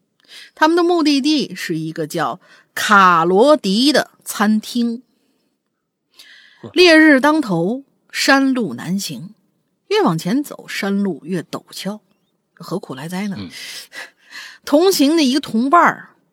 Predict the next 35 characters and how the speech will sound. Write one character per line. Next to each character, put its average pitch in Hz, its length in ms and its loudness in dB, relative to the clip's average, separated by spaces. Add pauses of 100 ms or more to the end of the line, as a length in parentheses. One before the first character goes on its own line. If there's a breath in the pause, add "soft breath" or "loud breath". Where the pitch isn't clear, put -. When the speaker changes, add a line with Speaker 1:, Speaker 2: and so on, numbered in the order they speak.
(260)
Speaker 1:
一 233 60 -8
不 214 60 -4
小 190 160 -4
心 190 220 -6
呢， 175 120 -8
从 180 160 -8
山 254 440 -2
上 208 160 -8
摔 233 440 -6
了 208 100 -10
下 - 120 -18 (100)
去。 - 220 -20 (220)
阿 156 160 -16
伟 143 180 -12
嚎 165 420 -6
叫 214 300 2
着， - 80 -10
却 - 140 -10
无 165 200 -4
能 214 200 -6
为 190 160 -6
力。 214 320 -10 (800 loud breath)
他 - 140 -6
知 339 360 2
道 226 220 -2 (320 soft breath)
这 320 140 4
是 220 180 -4
加 330 500 4
入 302 320 2 (300)
卡 156 420 -4
罗 170 300 -4
迪 165 320 -8
的 - 140 -20 (120)
考 - 480 -12
验。 208 380 -8